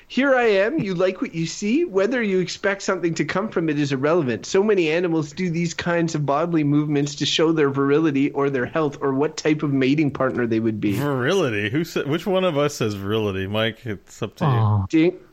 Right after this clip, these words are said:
Speaker 1: ding on,
Speaker 3: I
Speaker 1: um,
Speaker 3: did ding. Did I say it?
Speaker 2: Virility.
Speaker 1: Yes.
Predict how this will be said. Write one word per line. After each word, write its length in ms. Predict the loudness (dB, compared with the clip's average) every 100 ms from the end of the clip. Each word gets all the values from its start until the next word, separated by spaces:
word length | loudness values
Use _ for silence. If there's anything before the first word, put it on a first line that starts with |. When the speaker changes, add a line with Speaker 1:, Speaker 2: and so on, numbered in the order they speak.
| -8
Speaker 1:
ding 400 | 0 4 4 4
on, 420 | 2 0 0 2 2
Speaker 3:
I 200 | 2 0
Speaker 1:
um, 100 | 0
Speaker 3:
did 220 | -4 -2
ding. 340 | 0 2 0 -4 -18 _ -12 -10 -10 -18 -20 -20 -20 -20 -20 -20 -20 -20 -20 _ _ _ _ -20 -20 -20 _ -20 _ -8 0
Did 120 | 2
I 200 | 2 0
say 60 | 0
it? 20 |
Speaker 2:
Virility. 340 | 0 -2 -4 -10 -20 -20 -20 _
Speaker 1:
Yes. 540 | -6 -4 -6 -10 -16